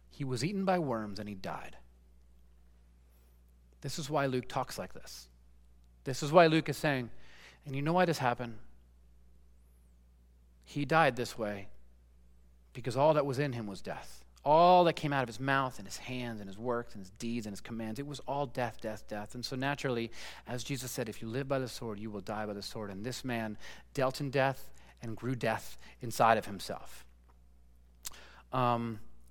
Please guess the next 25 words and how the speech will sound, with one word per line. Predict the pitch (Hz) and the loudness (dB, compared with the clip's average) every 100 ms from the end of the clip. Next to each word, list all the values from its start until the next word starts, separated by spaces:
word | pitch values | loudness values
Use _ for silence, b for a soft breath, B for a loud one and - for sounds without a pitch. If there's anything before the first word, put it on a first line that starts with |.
| - - - - | -20 -20 -20 -18
but, | 135 117 170 107 - - - - - - - - | -12 2 2 2 -2 -8 -8 -12 -14 -20 -18 -10
there's | 107 | -6
a | 113 | -4
but | 107 156 117 - - - | 6 6 6 -2 -8 -8
in | 127 117 | -4 -2
that | 107 | 0
line. | 104 98 76 - - - - - - - - - | 0 -2 -2 -10 -14 -20 -20 -20 -20 -20 -20 -6
He | 160 | 0
was | 156 160 | 4 8
eaten | 262 247 | 10 12
by | 240 | 12
worms | 214 208 185 | 12 8 8
and | 202 175 | 8 10
died, | 175 131 127 120 120 | 10 10 6 6 12
but | 233 147 - - - b b b b b - | 12 12 4 -4 -8 b b b b b -2
the | |
word | 135 156 | 2 4
of | 156 | 4
God | 143 143 139 | 4 2 0
continued | 131 139 127 | -6 -4 -4
to | 113 | -6
spread | - 113 | -4 -2
and | 104 | -2
flourish. | 98 95 - - - - - - - - - - - - - | -6 -6 -8 -12 -16 -20 -20 -20 -20 -20 -20 -20 -20 -16 -4
Interesting | 214 185 156 - | -2 0 -2 -4